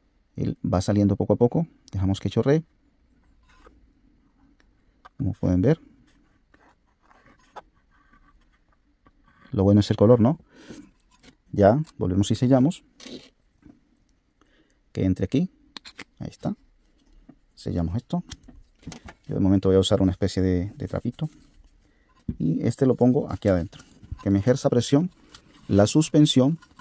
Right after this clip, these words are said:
sobre el cono y lo dejo secar. Él ahí queda un poquito duro,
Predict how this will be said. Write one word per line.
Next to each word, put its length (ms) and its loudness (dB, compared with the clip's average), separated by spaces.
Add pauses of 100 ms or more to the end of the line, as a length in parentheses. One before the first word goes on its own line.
(460)
sobre 460 2
el 180 -2
cono 380 0
y 80 -2
lo 120 2
dejo 180 0
secar. 320 -6 (1120)
Él 80 -4
ahí 120 -2
queda 140 -2
un 60 0
poquito 340 -2
duro, 280 0